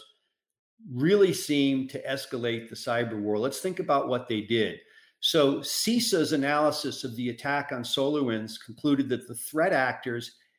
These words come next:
added a malicious version of a binary into the SolarWinds software lifecycle. This was then digitally signed by a legitimate SolarWinds code,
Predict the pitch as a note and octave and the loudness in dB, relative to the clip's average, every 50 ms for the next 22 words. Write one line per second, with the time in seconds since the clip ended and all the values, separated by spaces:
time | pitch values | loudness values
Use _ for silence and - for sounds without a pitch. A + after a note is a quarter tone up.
0 | _ _ _ _ - C#3+ D3+ D#3+ E3+ E3+ D#3 C#3+ C#3 C3+ C3+ C3+ C#3 E3 F#3 F3 | _ _ _ _ -4 0 0 2 2 2 2 2 2 2 2 2 2 2 2 2
1 | - F#3+ F3+ D3+ C3+ B2 A#2 C#3+ C#3+ D3 C#3+ C#3+ C#3+ C#3 B2 A2 B2 G#2+ A#2 B2 | 2 0 -2 -2 -2 -2 0 2 2 2 2 0 -2 -4 -2 -4 -2 0 0 2
2 | C#3 D3 C#3+ C3 A#2 G#2+ G#2+ G#2 G#2 G#2 G#2 G#2 - _ _ _ _ - D3 D3+ | 2 2 2 0 0 0 0 -2 -2 -4 -6 -8 -12 _ _ _ _ -6 -6 -4
3 | - E3+ C3+ D3 C#3 - - - - D3+ D3+ E3 E3 F3+ F3+ E3+ D#3 C#3+ C#3+ C#3 | -2 -2 -2 -2 -4 -4 -2 0 2 4 4 4 6 4 4 4 4 4 4 2
4 | C#3 C#3 - - - C#3+ B2+ - - - B2+ A#2 A#2 A#2+ B2 B2+ B2+ - - G#2 | 2 2 0 2 2 2 0 0 -2 -4 -2 0 2 4 2 2 0 -2 -6 -6
5 | G2 F#2 - F2+ F2+ F#2 - _ _ _ _ _ _ _ _ A#2 C3 F#3+ G#3 - | -8 -8 -10 -12 -16 -16 -16 _ _ _ _ _ _ _ _ 0 2 2 2 2
6 | - G3+ F#3+ F3 - D3+ D3+ C#3 C3 B2 A#2 A#2 C3+ D#3+ D#3+ D#3 F#3+ G#3 G3+ A3 | 2 0 0 0 0 -2 -2 -2 0 -2 -2 0 2 2 2 0 -2 -4 -4 -4
7 | G#3+ - - - - C#3+ E3 E3 D3 B2 A2+ A2+ A2+ A2+ A2+ - - _ _ _ | -6 -6 -6 -4 -2 0 0 0 0 0 -2 -2 -4 -6 -8 -10 -18 _ _ _
8 | _ _ _ - C3 B2+ C3 C3 B2+ B2 B2 A#2 A#2 - D#3 E3 D#3+ E3 E3 D#3 | _ _ _ 0 2 4 4 4 2 2 0 -2 2 2 4 4 4 4 4 2
9 | D#3 D#3 - - - D3 D3 D3+ D#3 D3 C#3 C#3 C3+ C3+ C3 - - - C#3+ C3+ | 0 0 -2 0 2 4 4 4 4 4 4 2 2 0 0 -4 -2 0 0 2
10 | C#3 C3+ | 2 0